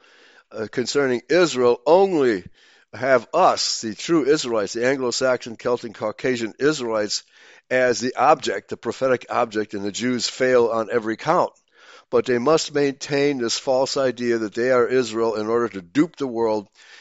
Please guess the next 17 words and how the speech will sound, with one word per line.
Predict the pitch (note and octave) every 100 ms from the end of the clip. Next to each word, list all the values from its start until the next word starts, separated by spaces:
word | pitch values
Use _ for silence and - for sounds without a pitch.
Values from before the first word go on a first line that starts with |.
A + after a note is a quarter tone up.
| - -
into | A2+ A#2+
falling | - A#2+ A#2 B2 A2+
in | B2 A#2
line | A2 A2+ A#2 A2+
with | G#2+ A2 -
their | G#2+ A2 G2
globalist | F#2+ G#2+ A2 A#2+ C3+ -
plans. | F3+ A3 C#3 F2+ - _ -
Okay, | G#2+ A#2+ D3 F3+
so | - B2 - - - -
the | G#2
Jews | F#2 E3+ G3
have | D3 B2+ -
always | D#3 G3 G3+ C#3+ A#2 F#2
been | A2+ B2+ B2
an | A#2+
international | D3 - C3+ C3 C3 B2+ - B2 A2